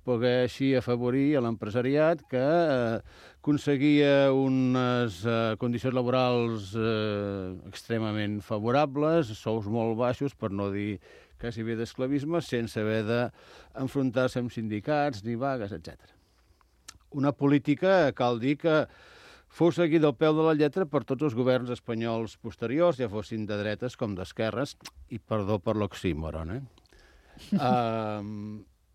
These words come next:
també fou el senyor Aznar que impulsà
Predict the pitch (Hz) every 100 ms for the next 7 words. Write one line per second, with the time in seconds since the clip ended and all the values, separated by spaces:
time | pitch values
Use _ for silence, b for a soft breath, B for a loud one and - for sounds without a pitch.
0 | _ 123 139 165 185 196 185 - 139 175
1 | 170 151 175 160 185 b b b b _
2 | 151 156 139 135 131 147